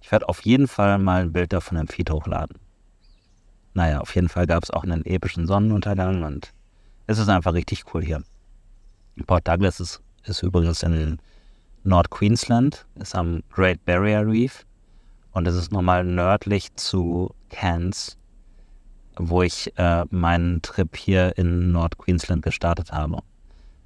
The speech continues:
Und ja, es ist ein sehr, sehr schöner Ort. Zum Beispiel gibt's hier auch eine, eine Holzkirche direkt am Strand. Und wenn du in die Kirche reingehst, selbst wenn du dran vorbeifährst,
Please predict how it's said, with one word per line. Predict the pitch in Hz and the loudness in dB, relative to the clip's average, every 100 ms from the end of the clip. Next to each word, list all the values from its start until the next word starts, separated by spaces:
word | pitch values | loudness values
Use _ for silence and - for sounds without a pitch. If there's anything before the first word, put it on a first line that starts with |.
| - - | -20 -8
Und | 85 80 | -6 0
ja, | 113 90 | 2 2
es | - | 0
ist | 95 104 | -4 -2
ein | 95 95 95 - | 0 -2 -4 -8
sehr, | 95 98 98 | 2 4 4
sehr | 87 90 | 2 0
schöner | 82 - 87 82 80 | 0 -2 0 0 0
Ort. | 80 78 78 - _ - - - | 0 -2 -2 -10 _ -20 -20 -10
Zum | - 85 | 0 2
Beispiel | 85 - 90 87 - | 2 0 -2 -2 -8
gibt's | 98 87 - - | -4 -4 -4 -6
hier | - 87 85 82 85 90 - _ | -2 0 2 2 0 -2 -8 _
auch | - 82 76 - | -4 -2 -2 -6
eine, | 87 80 78 76 - - _ - _ | -4 -2 -2 -4 -8 -20 _ -20 _
eine | - 87 | 0 2
Holzkirche | 80 110 - - - 87 78 104 123 139 - - - - | 4 2 0 -8 -4 -2 0 0 -2 -4 -16 -20 -16 -4
direkt | 95 123 - | 0 0 0
am | 95 | -2
Strand. | - - 85 76 - | -2 0 0 -2 -6
Und | 92 80 | -6 -2
wenn | 90 | 0
du | 87 | 0
in | 87 | 0
die | 85 | -2
Kirche | 95 87 87 | -2 -2 0
reingehst, | 87 92 82 90 - | 2 0 0 -4 -2
selbst | 107 - | 0 0
wenn | 104 | 0
du | 98 | 0
dran | 92 92 | 0 -2
vorbeifährst, | - 90 85 104 110 80 82 110 | -2 -2 2 2 0 -4 -4 -4